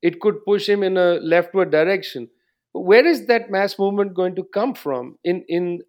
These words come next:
a society particularly, which is deeply disorganized, where, you know, for generations, trade union power has basically been, uh, absorbed into the state structure? I mean, one of the interesting things about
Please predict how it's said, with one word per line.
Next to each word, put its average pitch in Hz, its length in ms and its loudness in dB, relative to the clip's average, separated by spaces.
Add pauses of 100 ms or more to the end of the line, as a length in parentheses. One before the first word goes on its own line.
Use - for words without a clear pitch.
a 156 60 -6
society 208 640 2
particularly, 170 840 -6 (380)
which 165 180 -2
is 180 140 -2
deeply 214 400 -2
disorganized, 151 880 0 (520)
where, 185 440 6
you 190 120 -2
know, 180 160 0
for 180 540 0 (260)
generations, 185 1080 2
trade 190 300 2
union 196 420 -2
power 180 380 4
has 165 300 0
basically 196 680 0
been, 175 400 -2 (520)
uh, 147 280 4
absorbed 165 720 4
into 175 300 -2
the 170 140 -2
state 170 340 -2
structure? - 680 -4 (340)
I 156 40 -12
mean, 180 200 2
one 175 220 4
of 240 220 4
the 226 200 6
interesting 196 560 -2
things 196 300 -2
about 175 320 2